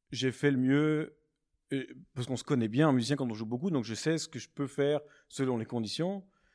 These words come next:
et ça me suffit. Et quand on est facteur, et c'est le, le, un peu le, la torture des facteurs, on le voit en général,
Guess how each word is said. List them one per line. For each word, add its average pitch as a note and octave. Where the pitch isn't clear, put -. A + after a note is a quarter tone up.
et A2
ça G#2
me G2
suffit. C#3+
Et A#2
quand A#2
on A#2+
est A2+
facteur, D#3+
et B2
c'est B2+
le, A2+
le, G2+
un G2
peu E3+
le, F2+
la G#2+
torture D3+
des B2+
facteurs, C3+
on B2
le G#2+
voit A#2
en A2+
général, C#3